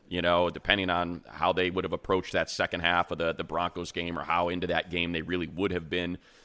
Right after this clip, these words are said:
Um, so I, I do think, you know, you don't wanna take nineteen or, you know, eighteen games and, and focus on one half, but I think that's gonna go a long way because it was a problem all year. You know, that the pass rush had issues all year because of injury.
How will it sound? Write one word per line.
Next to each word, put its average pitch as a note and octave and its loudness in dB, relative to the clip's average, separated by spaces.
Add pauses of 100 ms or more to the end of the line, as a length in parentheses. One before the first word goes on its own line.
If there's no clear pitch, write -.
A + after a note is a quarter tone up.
(220)
Um, E2+ 2 (460)
so - 0
I, A#2 8
I C3 8
do D#3+ 0
think, B2+ 0 (360)
you G#2+ -2
know, A2 0
you A#2+ 2
don't A#2+ 6
wanna G#2+ 8 (140)
take A#2 2 (120)
nineteen G#2+ 2
or, F#2 0
you F#2 -4
know, F2+ 4
eighteen A2 0
games F#2+ 2
and, F2 -2
and E2+ -4 (280)
focus - 2
on F2 2
one G#2+ 4
half, F#2+ 4
but F#2+ 0
I G2+ 6
think C#3+ -4
that's C3+ -4
gonna D3+ -4
go A#2 2
a - 2
long B2+ 0
way B2+ 0 (540)
because A#2 4
it B2+ 0
was A#2 2
a C3 -2
problem B2 6
all C3 6
year. B2 0 (100)
You E2 -4
know, G2+ 4
that F#2 2
the F2 -2
pass A2+ 4
rush B2 0
had A#2+ 2
issues A2 -2
all G#2 4
year F#2 0
because F#2 -4
of D2+ -6
injury. E2 -6